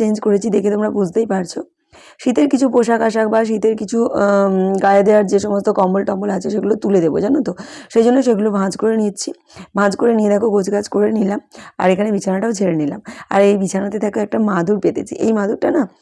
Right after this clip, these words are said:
শিয়া যখন হয়েছিল মা কিনে দিয়েছিল, কিন্তু শিয়াকে একদিনও শোয়ায়নি, নতুন নতুনই ছিল। তো কালকে ট্রাঙ্ক খুলতে গিয়ে এই মাদুরটা খুঁজে পেলাম, তো ভাবলাম চলো অনেক দিন তো হয়ে গেল, দশ বছর হয়ে গেল, এই মাদুরটা এবার বের করি।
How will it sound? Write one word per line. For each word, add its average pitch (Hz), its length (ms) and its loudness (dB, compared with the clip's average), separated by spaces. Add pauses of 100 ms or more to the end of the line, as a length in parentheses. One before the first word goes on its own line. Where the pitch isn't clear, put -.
(280)
শিয়া 233 280 2
যখন 240 160 2
হয়েছিল 240 360 2
মা 220 220 2
কিনে 202 240 2
দিয়েছিল, 160 340 0 (140)
কিন্তু 254 240 0
শিয়াকে 247 300 2
একদিনও 208 500 2
শোয়ায়নি, 165 340 0 (400)
নতুন 269 320 4
নতুনই 208 260 2
ছিল। 127 180 -2 (320)
তো 247 100 0
কালকে 240 280 0
ট্রাঙ্ক 214 320 0
খুলতে 247 260 0
গিয়ে 220 200 2
এই 220 100 2 (160)
মাদুরটা 196 360 0
খুঁজে 226 260 -2
পেলাম, 214 240 0 (400)
তো - 120 0
ভাবলাম 254 340 4
চলো 220 300 2
অনেক 196 160 0
দিন 226 140 0
তো 247 100 2
হয়ে 240 200 2
গেল, 214 160 2
দশ 202 200 0 (100)
বছর 226 180 -2
হয়ে 202 200 0
গেল, 196 80 -2 (400)
এই 226 100 2
মাদুরটা 202 360 0
এবার 240 160 4
বের 175 200 4
করি। - 200 -4